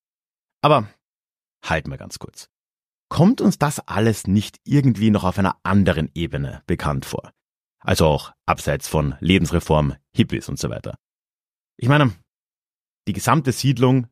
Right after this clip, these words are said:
im kollektiven Besitz ihrer Mitglieder, eine gemeinsam betriebene Landwirtschaft, kein Geld im Umlauf. Das klingt doch auch irgendwie verdächtig nach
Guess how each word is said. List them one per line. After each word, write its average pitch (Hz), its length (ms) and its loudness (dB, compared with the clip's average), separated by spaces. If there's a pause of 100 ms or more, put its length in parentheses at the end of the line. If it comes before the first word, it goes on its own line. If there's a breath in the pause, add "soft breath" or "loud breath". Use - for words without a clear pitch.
(140)
im 85 160 -8
kollektiven 104 600 -2
Besitz - 320 -8
ihrer 92 160 -6
Mitglieder, 117 600 0 (560)
eine 147 200 4
gemeinsam 104 420 2
betriebene 113 360 0
Landwirtschaft, 101 920 -2 (420)
kein 151 240 4
Geld 98 300 2
im 95 100 0
Umlauf. 92 640 -2 (1040)
Das - 160 -12
klingt - 340 -4
doch - 320 -4 (120)
auch - 320 -4 (320)
irgendwie 294 400 -2
verdächtig 160 640 0
nach 139 420 2